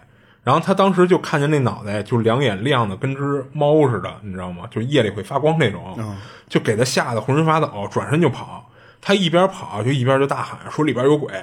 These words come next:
Speaker 1: 然后那老三和教官见他向，就是向他们俩冲过来嘛，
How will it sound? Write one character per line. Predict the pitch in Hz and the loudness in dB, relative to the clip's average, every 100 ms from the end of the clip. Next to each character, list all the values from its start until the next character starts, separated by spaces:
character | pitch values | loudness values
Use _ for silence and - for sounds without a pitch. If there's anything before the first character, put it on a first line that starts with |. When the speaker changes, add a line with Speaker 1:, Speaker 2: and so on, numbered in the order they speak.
| - - _ _ _ _ _ | -14 -20 _ _ _ _ _
Speaker 1:
然 | 135 | 2
后 | 220 | 4
那 | 165 | 4
老 | 104 | 2
三 | - 190 190 | 2 2 4
和 | |
教 | 180 139 | 4 4
官 | 156 175 175 | 4 4 4
见 | - 127 | 2 0
他 | 143 160 | 2 0
向， | 151 131 117 | 2 0 2
就 | 117 | 2
是 | 107 - - | 2 -4 -18
向 | - 143 | -6 -2
他 | 131 160 | 0 0
们 | 104 | -2
俩 | |
冲 | 98 160 | -4 0
过 | 143 | 0
来 | 98 87 | 0 -4
嘛， | 90 | -10